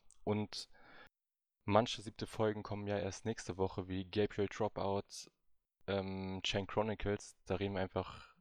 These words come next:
da reden wir über die sechste Episode. Also Kai-chan,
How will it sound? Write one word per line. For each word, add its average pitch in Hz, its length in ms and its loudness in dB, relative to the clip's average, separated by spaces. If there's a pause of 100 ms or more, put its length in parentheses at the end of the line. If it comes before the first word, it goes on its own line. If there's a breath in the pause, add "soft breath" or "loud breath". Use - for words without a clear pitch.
(220)
da 92 120 2
reden 95 200 0
wir 87 80 -4
über 87 140 0
die 87 80 -2
sechste 90 340 -2
Episode. - 520 -8 (1040 loud breath)
Also 104 280 6
Kai-chan, 92 500 -2